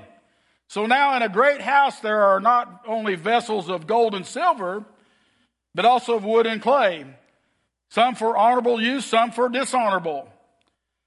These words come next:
Therefore, if anyone cleanses himself from what is dishonorable, he will be a vessel for the honorable use, set apart as holy, useful to the master of the house,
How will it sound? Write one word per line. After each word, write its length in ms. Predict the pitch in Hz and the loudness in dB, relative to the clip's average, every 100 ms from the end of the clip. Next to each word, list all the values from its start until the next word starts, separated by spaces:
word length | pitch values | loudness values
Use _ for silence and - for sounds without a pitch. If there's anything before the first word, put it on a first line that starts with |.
| - | -2
Therefore, 480 | 240 277 262 262 226 | 0 0 2 2 2
if 140 | 240 | 0
anyone 400 | 254 262 247 220 | -2 -2 -2 -4
cleanses 560 | - 269 320 269 233 214 | -4 0 0 -2 -10 -8
himself 600 | 220 185 208 214 233 - | -8 -6 0 0 0 -2
from 300 | 208 202 170 - _ | -2 -2 -6 -20 _
what 200 | 170 220 | 0 2
is 220 | 214 196 139 | 2 -4 -6
dishonorable, 1200 | 220 320 - 240 202 180 165 165 226 - - _ _ _ _ _ | -2 -2 0 2 2 0 0 0 -2 -6 -20 _ _ _ _ _
he 160 | 233 | -2
will 160 | 269 294 | 0 0
be 200 | 233 240 | 0 2
a 100 | 269 | 2
vessel 600 | 208 226 226 233 240 269 | 2 0 0 -2 0 -2
for 440 | - 220 247 262 - | -2 0 0 -2 -10
the 220 | 214 269 - | -12 -12 -6
honorable 640 | 285 320 262 185 190 196 196 | -2 2 0 -2 -6 -8 -10
use, 540 | 233 220 147 - - _ _ _ _ _ | -8 -8 -10 -16 -20 _ _ _ _ _
set 240 | - 233 254 | -2 0 0
apart 320 | 240 247 240 | 2 2 2
as 140 | 240 | -4
holy, 500 | 220 208 196 196 190 _ _ _ _ _ _ _ | -4 -4 -4 -6 -8 _ _ _ _ _ _ _
useful 420 | 160 247 - 277 - | -6 -4 -4 -4 -4
to 140 | 254 | -2
the 100 | 262 | -2
master 420 | 220 226 220 233 | 0 0 0 -2
of 80 | 226 | 0
the 100 | 220 | 0
house, 560 | 196 196 208 - - | 0 -2 -2 -6 -16